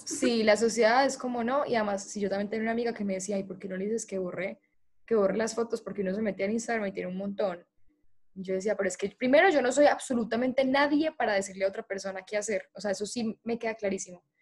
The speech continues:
Ni, ni qué te ve-, ni cómo te vistes, ni qué haces, ni qué te gusta. O sea, eso sí, esa es tú, así eres vos. Y la otra es que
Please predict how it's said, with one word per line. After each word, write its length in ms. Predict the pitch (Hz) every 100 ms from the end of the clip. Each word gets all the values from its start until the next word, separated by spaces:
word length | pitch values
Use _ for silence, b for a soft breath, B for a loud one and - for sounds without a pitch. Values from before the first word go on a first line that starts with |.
| _ _
Ni, 260 | - 240 233
ni 420 | 240 240 247 233
qué 120 | 240
te 260 | 233 - 285
ve-, 200 | 277 233
ni 140 | 233 240
cómo 200 | 233 247
te 80 | 269
vistes, 360 | 254 254 285
ni 140 | 247 233
qué 160 | 226 220
haces, 280 | 233 269
ni 80 | 240
qué 100 | 226
te 120 | 214 226
gusta. 220 | 262 -
O 20 |
sea, 180 | 226 214
eso 160 | 208
sí, 340 | 226 254 254 _ _ -
esa 140 | 202
es 120 | 214 -
tú, 280 | 233 214 _ -
así 220 | 208 208
eres 180 | 196 202
vos. 240 | 185 - _ _ _ _
Y 120 | 254
la 240 | 262 277 285
otra 360 | 277 277 262
es 200 | 247 -
que 540 | - 254 254 254 254